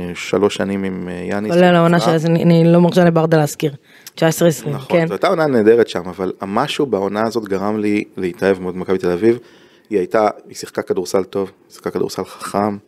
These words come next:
Speaker 1: היא התעלתה, היא הייתה מאוד ווינרית, והמון המון אופי, ובעיקר, היא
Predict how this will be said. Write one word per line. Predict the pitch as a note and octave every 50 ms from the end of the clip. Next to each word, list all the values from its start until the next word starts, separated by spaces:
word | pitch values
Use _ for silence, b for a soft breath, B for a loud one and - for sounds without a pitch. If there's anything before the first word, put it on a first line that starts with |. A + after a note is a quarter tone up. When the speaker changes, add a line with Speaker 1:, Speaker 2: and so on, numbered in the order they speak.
| _ _ _ _ _ _ -
Speaker 1:
היא | F#2+ F#2
התעלתה, | F2+ - F#2 F2 - - A2 A2 A2+ - -
היא | - G2
הייתה | F2+ F2+ - - A2+
מאוד | A2+ A2 G2+ G#2 G#2+ G#2
ווינרית, | G2+ G#2 G#2+ A2 A2+ A2+ A#2+ B2+ B2 - - _ _ -
והמון | - F#2 G#2 G2+ F#2 E2+ F2+ G2 G2+ A2 B2+ C3
המון | B2+ A#2 A2 G#2 G#2+
אופי, | G#2+ - - C#3+ D#3 D3+ b b b b b b b
ובעיקר, | A2 F2 G2 G2 F#2+ - - C3 C3+ D#3
היא | E3